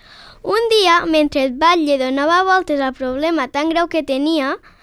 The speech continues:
va trucar a la porta de casa seva un tècnic que vestia amb una capa rosa fluorescent.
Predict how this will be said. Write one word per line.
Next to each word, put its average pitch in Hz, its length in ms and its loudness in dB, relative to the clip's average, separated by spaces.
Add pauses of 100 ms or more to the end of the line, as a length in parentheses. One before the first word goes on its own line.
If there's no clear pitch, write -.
(200)
va 320 120 0
trucar 392 320 -2
a 320 60 2
la 285 80 2
porta 294 400 0
de 330 140 0
casa 285 300 0
seva 330 360 0
un 370 200 2
tècnic 226 580 -6
que 294 180 2
vestia 320 380 0
amb 370 100 -2
una 311 180 0
capa 311 340 0
rosa 302 280 0
fluorescent. 247 640 -4